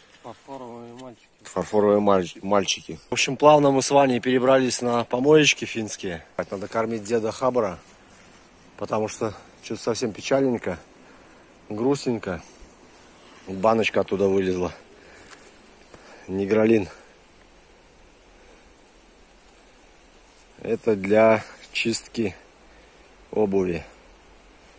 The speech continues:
Speaker 2: Негролин, гуталин. Да, Ваня?
Speaker 1: Да.
Speaker 2: Ну вот.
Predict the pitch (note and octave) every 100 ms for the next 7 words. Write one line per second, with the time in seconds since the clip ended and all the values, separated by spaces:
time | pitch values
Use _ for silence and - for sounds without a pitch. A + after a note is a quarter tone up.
0 | _ - - _ - G#2+ A2+ A#2+ B2+ D#3
1 | B2+ B2 - C3 A#2+ F2 - - G2 B2
2 | D3 G#2+ E2 - - C3 B2 _ - -
3 | - - - - _ - - - _ -
4 | - G2+ G#2+ F#2+ F2+